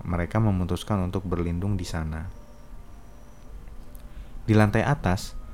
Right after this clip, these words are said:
pasangan tersebut menemukan matras penuh noda yang telah dimakan rayap.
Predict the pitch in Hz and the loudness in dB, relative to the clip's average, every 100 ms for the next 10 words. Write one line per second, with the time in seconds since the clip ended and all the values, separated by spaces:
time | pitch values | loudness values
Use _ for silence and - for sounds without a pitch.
0 | - - - 104 - 101 104 98 98 104 | -12 -12 0 2 6 6 6 4 2 0
1 | 127 113 107 104 101 120 123 123 107 101 | 2 2 4 4 4 2 2 2 2 2
2 | 107 123 - - 104 107 107 98 92 85 | 2 0 0 2 6 6 6 6 4 2
3 | 90 110 - - - 101 123 123 110 120 | 0 0 -4 -12 0 4 4 4 2 4
4 | 110 98 95 104 101 104 113 104 | 4 2 2 0 2 4 4 2